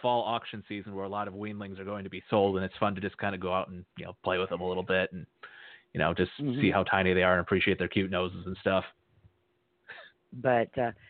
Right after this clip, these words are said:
Speaker 2: as we, as I started to say, uh, his Pharaoh's weanlings and yearlings have done well at the sales, and he recently had a yearling filly who sold for eight point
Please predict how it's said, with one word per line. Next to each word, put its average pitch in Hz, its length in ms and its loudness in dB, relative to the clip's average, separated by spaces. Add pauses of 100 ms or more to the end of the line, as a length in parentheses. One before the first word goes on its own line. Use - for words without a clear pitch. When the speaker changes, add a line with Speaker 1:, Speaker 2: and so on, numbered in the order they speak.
(320)
Speaker 2:
as 143 180 4
we, 139 260 4
as 127 160 4
I 135 160 4
started 143 300 0
to 127 180 -4
say, 139 340 4
uh, 123 220 4
his 127 260 0 (480)
Pharaoh's 143 380 4
weanlings 143 560 -2
and 117 480 -4 (100)
yearlings 123 720 0 (720)
have 135 280 0
done 135 240 2
well 131 200 4
at 113 120 -2
the 110 160 -6
sales, 113 340 2
and 117 100 0
he 113 60 -2
recently 131 460 0
had 120 160 2
a 110 40 -2
yearling 120 580 0 (500)
filly 143 400 4
who 127 400 0 (800)
sold 143 280 2
for 123 120 0
eight 135 240 2
point 147 240 -6